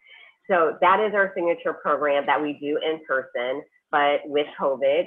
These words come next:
we moved that online. We did have a lot of women in our training program at that time who finished the program.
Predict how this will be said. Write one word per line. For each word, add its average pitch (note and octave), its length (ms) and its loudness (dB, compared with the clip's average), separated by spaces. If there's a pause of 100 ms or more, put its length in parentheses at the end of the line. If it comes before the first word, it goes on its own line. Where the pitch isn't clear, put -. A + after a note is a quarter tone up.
(160)
we C#3 340 -6
moved C3+ 320 -6
that C3 220 2 (100)
online. C3 680 -2
We C#3 160 -18
did B2+ 220 -2
have B2+ 220 0 (100)
a C3+ 60 -4
lot B2+ 180 2
of B2+ 140 -8
women B2+ 180 -6 (220)
in C3 80 -6
our B2+ 160 -4 (100)
training B2 320 -4
program B2 540 -6
at B2 220 -4 (100)
that B2 140 -4 (120)
time B2+ 460 -4
who C3 80 -8 (100)
finished B2+ 240 -4 (120)
the - 140 -8
program. B2+ 440 -4